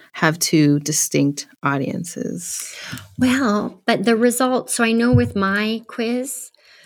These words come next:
Speaker 2: I think we have seven, at least six different possible results from my quiz. And people get tagged according to their results.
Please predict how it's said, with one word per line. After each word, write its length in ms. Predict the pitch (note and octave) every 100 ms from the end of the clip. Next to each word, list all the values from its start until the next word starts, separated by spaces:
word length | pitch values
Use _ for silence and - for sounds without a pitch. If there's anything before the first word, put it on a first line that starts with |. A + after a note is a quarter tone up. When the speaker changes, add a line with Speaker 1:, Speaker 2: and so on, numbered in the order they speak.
| _
Speaker 2:
I 80 | G3+
think 240 | - E4+
we 80 | B3+
have 160 | G#3 D#3+
seven, 840 | - - E3 G3 A3 D#3 F3 G#3+ -
at 80 | G3
least 340 | B3 C#4+ -
six 320 | A#3 G3 -
different 580 | - D#3+ F#3 F#3 A3 G3+
possible 540 | - E3+ D#3+ F#3 F#3 F3
results 560 | E3+ D#3 C3+ G3 -
from 220 | - G3+
my 180 | F3+ E3
quiz. 600 | D#3 D#3 D#3+ C4+ - - - _ _ - - - - -
And 320 | F#3+ F3+ E3+ - -
people 280 | A3 C4
get 260 | C#4+ C#3+ -
tagged 680 | - D3 D#3+ G3+ C#3 - - -
according 440 | D#3 - D3+ F3+ F#3
to 100 | D#3
their 160 | C#3+
results. 800 | C3+ B2+ C3+ D3+ - - - -